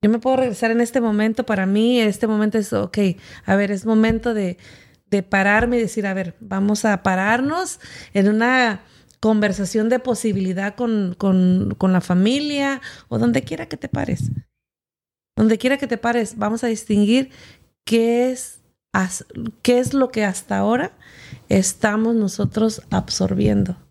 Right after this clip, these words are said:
O sea, ¿qué es eso que podemos distinguir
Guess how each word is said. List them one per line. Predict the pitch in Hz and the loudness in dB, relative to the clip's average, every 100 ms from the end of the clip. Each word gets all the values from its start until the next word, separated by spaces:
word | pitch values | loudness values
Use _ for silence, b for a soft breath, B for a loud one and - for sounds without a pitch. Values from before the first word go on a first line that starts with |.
| - - _ _ _ _ _ _ _ _ _ | -20 -20 _ _ _ _ _ _ _ _ _
O | 196 | 0
sea, | 226 214 214 | 0 0 0
¿qué | 240 | 0
es | 240 | 2
eso | 254 262 262 | 0 0 -4
que | - | -2
podemos | 208 208 233 | -2 0 -2
distinguir | 220 196 202 196 196 240 | -2 -2 2 4 4 4